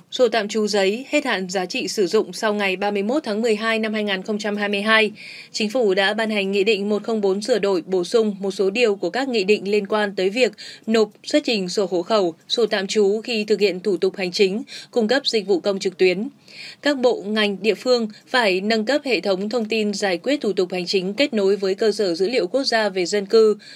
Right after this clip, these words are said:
hoặc qua cổng dịch vụ công quốc gia để phục vụ tra cứu, khai thác thông tin cá nhân, không gây phiền hà cho tổ chức, cá nhân. Đến nay, nhiều địa phương đã thường xuyên tra cứu, khai thác cơ sở dữ liệu quốc gia về dân cư để phục vụ giải quyết thủ tục hành chính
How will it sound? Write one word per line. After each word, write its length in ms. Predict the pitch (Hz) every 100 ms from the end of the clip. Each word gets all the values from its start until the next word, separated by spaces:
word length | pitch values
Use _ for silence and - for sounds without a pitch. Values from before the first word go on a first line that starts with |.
| -
hoặc 180 | 254 233 220
qua 140 | 220 247
cổng 280 | 233 202 180
dịch 180 | 202
vụ 160 | 202 190
công 260 | 214 208 196
quốc 220 | 262 277
gia 300 | 220 214 196 - -
để 240 | 226 220 190
phục 220 | 226 214
vụ 180 | 277 180
tra 200 | - 196
cứu, 320 | 202 190 202
khai 200 | 214 220
thác 200 | 240 294
thông 140 | 240
tin 200 | 202 196
cá 140 | 185 175
nhân, 300 | 220 233 214 - -
không 200 | - 269
gây 200 | 247 247
phiền 280 | 220 233 208
hà 280 | 180 196 185
cho 160 | 202 196
tổ 240 | 196 175
chức, 280 | 160 285 -
cá 120 | 185
nhân. 300 | 185 220 208 - _ _ - - -
Đến 180 | 202 196
nay, 280 | 233 226 214 - -
nhiều 120 | 262
địa 120 | 254
phương 280 | 247 269 254
đã 180 | 240 240
thường 220 | 247 226
xuyên 240 | 214 233 220
tra 160 | 226
cứu, 280 | 214 208 202
khai 180 | 233 220
thác 260 | 254 302
cơ 160 | 247 220
sở 200 | 214 180
dữ 180 | 165 214
liệu 160 | 240
quốc 160 | 180 247
gia 240 | 226 214
về 200 | 190 190
dân 240 | 180 220 208
cư 280 | 233 226 214 - -
để 120 | 233
phục 200 | 240 202
vụ 200 | 226 196
giải 200 | 196 185
quyết 220 | 208 294
thủ 100 | 226
tục 200 | 196 185
hành 140 | 185 175
chính 320 | 196 185